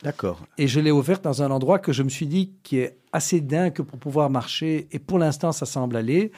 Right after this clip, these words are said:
Speaker 2: C'est qu'on a ouvert sur le site, l'ancien site de Caterpillar
Speaker 1: À
Speaker 2: à
Speaker 1: Charleroi.
Speaker 2: Charleroi, euh, qui est magnifique parce que c'est une ancienne usine, sept-vingt-mille mètres carrés d'usine,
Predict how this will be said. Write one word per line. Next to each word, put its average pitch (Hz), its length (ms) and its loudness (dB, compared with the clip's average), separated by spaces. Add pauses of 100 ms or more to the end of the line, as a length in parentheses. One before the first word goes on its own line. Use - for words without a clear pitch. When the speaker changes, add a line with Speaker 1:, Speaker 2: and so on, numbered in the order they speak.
(200)
Speaker 2:
C'est - 140 -6
qu'on 147 180 -2
a 143 100 2
ouvert 139 340 2
sur 147 140 -4
le 131 60 0
site, 190 400 -8
l'ancien 156 280 -2
site 151 160 -6
de 139 60 -4
Caterpillar 147 920 -2 (220)
Speaker 1:
À - 20 -6
Speaker 2:
à - 20 -6
Speaker 1:
Charleroi. 110 180 2
Speaker 2:
Charleroi, 110 460 2 (720)
euh, 123 320 0 (160)
qui 143 180 -4
est 156 380 2 (520)
magnifique 165 760 0 (220)
parce 123 140 -6
que - 100 -10
c'est 127 160 -2
une 131 140 -2
ancienne 151 340 -2
usine, 160 460 -2
sept-vingt-mille 170 540 -6
mètres 131 180 -8
carrés 131 260 0
d'usine, 131 460 -2